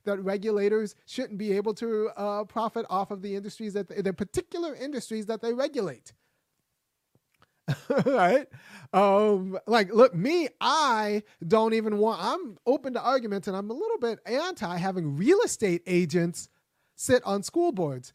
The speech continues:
'cause real estate agents profit off of racism. If you can show that one school district is concentrated bad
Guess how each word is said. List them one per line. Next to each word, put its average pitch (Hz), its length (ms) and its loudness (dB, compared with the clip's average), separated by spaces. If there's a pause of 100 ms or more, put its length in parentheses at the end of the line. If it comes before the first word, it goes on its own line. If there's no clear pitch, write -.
(120)
'cause 165 180 -4
real 240 180 0
estate 285 300 -4
agents 196 440 -2 (260)
profit 180 380 -2
off 165 200 -2
of 202 80 -6
racism. 196 520 0 (200)
If 151 80 -2
you 254 80 2
can 269 120 0
show 240 200 4
that 185 160 -2
one 226 580 2 (140)
school 233 320 -2
district 214 340 0
is 185 100 -2
concentrated 196 680 -2
bad 214 360 4